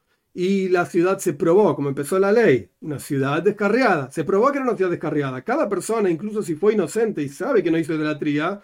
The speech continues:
porque al fin y al cabo los testigos eran falsos, de-, se deshizo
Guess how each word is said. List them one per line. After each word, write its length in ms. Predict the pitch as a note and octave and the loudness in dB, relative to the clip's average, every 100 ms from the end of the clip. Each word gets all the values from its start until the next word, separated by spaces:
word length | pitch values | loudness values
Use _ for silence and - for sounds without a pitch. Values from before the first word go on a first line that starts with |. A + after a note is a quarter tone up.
| _ - | _ -14
porque 160 | C#3 | -6
al 60 | C#3+ | 0
fin 80 | F#3 | 2
y 40 | |
al 60 | F3+ | 2
cabo 140 | F3 | 0
los 100 | D3+ | -2
testigos 340 | C#3+ F3+ F#3 F3 | -4 0 0 0
eran 160 | D#3+ | -4
falsos, 500 | D3 C3+ C#3 G3 G3+ _ _ _ _ _ _ _ _ - | -4 -6 -4 -8 -10 _ _ _ _ _ _ _ _ -10
de-, 200 | C#3+ A#3 | -4 -2
se 200 | - E3+ | 0 2
deshizo 720 | D#3+ - A3 - D3+ A#2+ - | 2 -2 -6 -4 -2 -4 -6